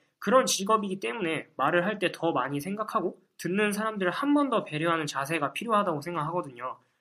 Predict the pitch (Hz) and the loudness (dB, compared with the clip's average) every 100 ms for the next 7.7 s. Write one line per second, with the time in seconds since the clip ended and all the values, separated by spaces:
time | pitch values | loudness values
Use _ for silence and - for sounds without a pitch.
0 | _ _ _ _ - 156 202 247 240 180 | _ _ _ _ 8 8 6 0 0 2
1 | 160 - - 285 294 247 - 165 147 - | 0 -2 0 4 4 2 2 4 4 2
2 | 151 - 196 175 143 - 160 165 - _ | -6 -2 -2 -2 -4 -2 -2 -2 -4 _
3 | _ - 311 330 165 - 202 185 160 156 | _ 0 4 4 2 -2 0 0 -2 -8
4 | 214 170 131 151 139 - - 143 214 220 | 0 2 2 -2 -2 -4 -4 -2 0 -2
5 | 196 294 285 302 277 254 185 - 262 262 | 0 2 2 0 0 0 0 0 -2 -2
6 | 233 233 170 147 139 113 - _ - 175 | -2 -4 -6 -2 -2 -2 -8 _ -2 2
7 | 135 156 139 - 143 185 - | 4 2 0 -4 -2 -2 -4